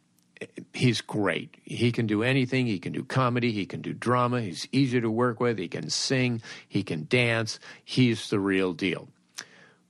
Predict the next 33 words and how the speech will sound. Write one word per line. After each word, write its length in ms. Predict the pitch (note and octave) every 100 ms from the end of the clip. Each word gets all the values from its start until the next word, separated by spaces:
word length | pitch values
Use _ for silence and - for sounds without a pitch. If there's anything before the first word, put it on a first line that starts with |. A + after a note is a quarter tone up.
| _ _ -
Well, 140 | C3
they 100 | B2
cast 380 | A#2 B2+ A2+ -
Matt. 220 | F2 E2 - _ _ _ _ _ _ _ _ _ -
And 540 | A2+ A2 G#2+ G#2 G2+ - -
sure 300 | - D3+ C3
enough, 360 | A2+ G2 - -
he 160 | A#2+
was 320 | A2 G#2 F#2
terrific. 560 | - G2 F2 - - - _ - _ _ _ _ _ _ -
And 160 | A2+
a 60 | A2
couple 280 | D#3+ D#3+ D3+
of 100 | A2
weeks 640 | B2+ C3 A#2 - - - _ _ -
after 380 | A#2+ A#2+ A#2+
that 220 | G#2+ G#2 G#2
encounter 420 | G#2 C#3 C3 A2
with 220 | G#2 G2+
Neil 160 | G#2+ G#2+
Simon, 480 | F3 F#3+ C#3 A2+ - - - _
Neil 400 | - A2+ B2+ B2
came 340 | A2+ - A#2+ A#2
up 140 | G#2+
to 120 | - G2+
me 600 | A2+ F3+ D#3+ F2 A#2 - _ _
at 140 | G#2 F2+
the 80 | F#2+
gym 540 | - F#2 E2+ F#2+ B2+ - _ _ _ _ _ -
and 140 | B2+
thanked 340 | C#3+ C#3+ B2+
me, 220 | F2+ D#2 - _ _ _ _ _
said, 600 | - A#2+ G#2+ G#2+ G#2 F#2